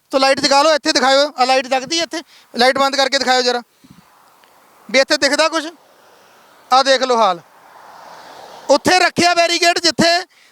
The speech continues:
ਦਿਸਦਾ ਹੀ ਕੱਖ ਨਹੀਂ, ਲਾਈਟ ਜਗਾ ਲਓ। ਪਰ ਇਹ ਹਾਲਾਤ ਆ ਵੀ ਸਾਡੇ ਲੋਕ ਵੀ ਇਹਨੂੰ ਸਮਝਣ ਲਈ ਕੋਈ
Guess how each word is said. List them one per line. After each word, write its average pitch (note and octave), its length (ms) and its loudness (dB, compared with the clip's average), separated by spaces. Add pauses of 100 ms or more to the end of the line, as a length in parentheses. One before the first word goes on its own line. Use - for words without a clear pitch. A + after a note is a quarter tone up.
ਦਿਸਦਾ C4+ 360 0
ਹੀ E4 80 0
ਕੱਖ D4 220 -2
ਨਹੀਂ, C#4+ 140 0
ਲਾਈਟ C4+ 200 0
ਜਗਾ C#4 240 0
ਲਓ। D4+ 220 0 (840)
ਪਰ D#4+ 100 0
ਇਹ F4+ 120 2
ਹਾਲਾਤ D4+ 460 0
ਆ F3 160 -8 (640)
ਵੀ - 120 -4
ਸਾਡੇ D4 340 0
ਲੋਕ C#4+ 440 2
ਵੀ E4 220 0
ਇਹਨੂੰ D#4 380 -4
ਸਮਝਣ C#4+ 380 -4
ਲਈ D#4+ 220 -10 (720)
ਕੋਈ D#4 340 0